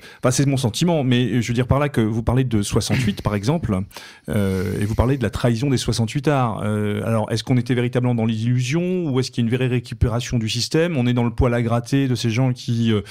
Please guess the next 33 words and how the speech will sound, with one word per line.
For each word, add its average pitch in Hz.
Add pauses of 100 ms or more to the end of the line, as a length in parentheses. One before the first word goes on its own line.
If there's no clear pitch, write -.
(240)
s'affrontent 139
au 127
système 135
pour 113
mieux 123
le 113
servir 117
après. 147
Qu'est-ce 135
que, 123 (360)
comment 147
on 147
peut - (100)
voir 120
ça ? 127
Parce 110
que 120
quand -
on 127
parle 135
de 127
trahison 127
des 120
soixante-huit 107
heures, 180
et 107
c'est 113
vrai 123
qu'aujourd'hui, 107 (360)
on 95
le 98
voit, 131
là, 113